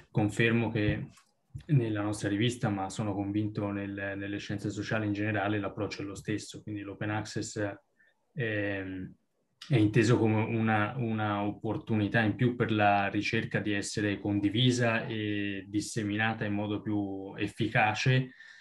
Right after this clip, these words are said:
ma dal punto di vista del, del lavoro editoriale della rivista non,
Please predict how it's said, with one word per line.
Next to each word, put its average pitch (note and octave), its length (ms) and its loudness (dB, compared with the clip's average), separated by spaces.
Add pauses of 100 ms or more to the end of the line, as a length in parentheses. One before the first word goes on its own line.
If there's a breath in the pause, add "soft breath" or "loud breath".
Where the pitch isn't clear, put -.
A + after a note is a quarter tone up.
(140 loud breath)
ma A2 220 0
dal G2+ 180 2
punto B2 280 4
di G#2+ 80 4
vista A2 320 0
del, G2+ 520 2
del F#2+ 640 -4
lavoro G2+ 320 2
editoriale A2 640 4
della G#2 220 2
rivista A2+ 500 0
non, G2+ 300 -2